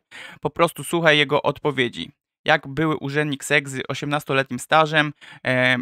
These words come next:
brak reakcji sprawia, że wierzę, że Tether to domek z kart. Uniki, odchylania, brak reakcji.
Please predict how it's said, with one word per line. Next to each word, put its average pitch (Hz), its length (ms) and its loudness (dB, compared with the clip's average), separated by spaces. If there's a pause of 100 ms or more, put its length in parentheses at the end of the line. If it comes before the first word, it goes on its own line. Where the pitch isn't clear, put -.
(160)
brak 143 300 0
reakcji 139 460 0
sprawia, 143 440 2
że 131 140 -6
wierzę, 135 420 -2
że 127 100 -8
Tether 151 340 -2
to 131 80 -6
domek 131 340 -2
z 127 80 -10 (100)
kart. 117 500 0 (920)
Uniki, 139 400 -4
odchylania, 127 640 0 (300)
brak 123 240 0
reakcji. - 480 -6